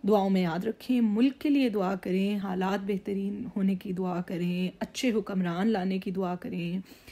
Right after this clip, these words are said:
अपने बच्चों के लिए दुआ करें, अपने रिश्तेदारों के लिए जो बीमार हैं उनके लिए दुआ करें, और जो अस्पतालों में, हम तमाम को अल्लाह ताला सेहत और तंदुरुस्ती वाली ज़िंदगी दे। मुझे और मेरे पेरेंट्स को अपनी दुआओं में याद रखें। इंशाल्लाह बहुत जल्द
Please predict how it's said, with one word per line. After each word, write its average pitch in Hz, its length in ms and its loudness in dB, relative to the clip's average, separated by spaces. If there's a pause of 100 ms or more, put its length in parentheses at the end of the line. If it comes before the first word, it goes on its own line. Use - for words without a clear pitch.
(160)
अपने 190 200 -4
बच्चों 254 340 0
के 254 120 0
लिए 220 200 2
दुआ 185 240 2
करें, 185 520 -2
अपने 185 260 -6
रिश्तेदारों 214 580 -2
के 196 160 -4
लिए 185 380 2
जो 180 140 -4
बीमार 185 380 -4
हैं 214 140 -4
उनके 202 260 -4
लिए 269 180 0
दुआ 185 220 -2
करें, 185 320 -6
और 190 80 -4
जो 190 160 -4
अस्पतालों 180 500 -4
में, 214 140 -6
हम 202 140 -4
तमाम 202 360 -4
को 208 120 -8
अल्लाह 190 180 -4
ताला 190 240 -6
सेहत 202 320 -8
और 196 60 -4
तंदुरुस्ती 185 420 -6
वाली 190 180 -2
ज़िंदगी 180 420 -2
दे। 170 180 -6 (540)
मुझे 208 300 0
और 254 160 0
मेरे 202 200 4
पेरेंट्स 190 380 0
को 196 100 -4
अपनी 185 180 -2
दुआओं 165 240 -2
में 180 140 0
याद 170 220 -2
रखें। 262 280 -2 (120)
इंशाल्लाह 233 500 2
बहुत 185 260 -2
जल्द 190 280 -4